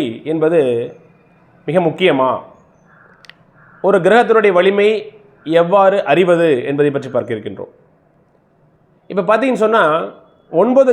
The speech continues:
கிரகங்கள்ல ராகு கேதுக்களை தவிர மற்ற ஏழு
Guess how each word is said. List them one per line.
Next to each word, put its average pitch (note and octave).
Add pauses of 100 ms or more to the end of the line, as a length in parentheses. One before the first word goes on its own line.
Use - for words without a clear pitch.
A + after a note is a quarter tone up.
கிரகங்கள்ல F#3+ (920)
ராகு G3+ (100)
கேதுக்களை F#3+ (120)
தவிர F#3 (560)
மற்ற D#3 (720)
ஏழு C4+